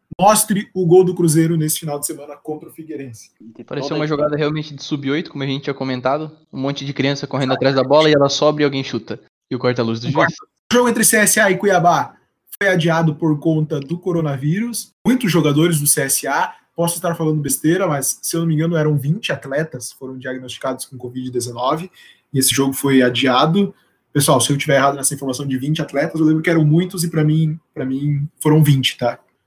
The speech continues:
Speaker 1: Outro jogo adiado da rodada foi Confiança e Avaí, esse não por conta do covid, mas sim porque o Confiança foi jogar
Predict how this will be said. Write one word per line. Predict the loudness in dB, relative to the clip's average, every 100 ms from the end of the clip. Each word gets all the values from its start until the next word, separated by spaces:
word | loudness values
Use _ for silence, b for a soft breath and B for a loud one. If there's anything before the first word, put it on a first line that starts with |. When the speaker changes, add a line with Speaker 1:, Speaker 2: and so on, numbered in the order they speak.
| _ -2
Speaker 1:
Outro | 2
jogo | 2 4
adiado | 4 4 2 0
da |
rodada | -2 0 0 -2
foi | -4
Confiança | -4 -4 -4 -2 -2 0 -2
e |
Avaí, | -2 -2 -2 -2
esse | -2 -2 -2
não | -2 -2
por | -4
conta | -4 -6
do | -6
covid, | -4 -2 -2 -4
mas | -6 -8
sim | -6
porque | -6 -4
o | -4
Confiança | -4 -6 -2 -2 -2 -4
foi | -4
jogar | -4 -4 -6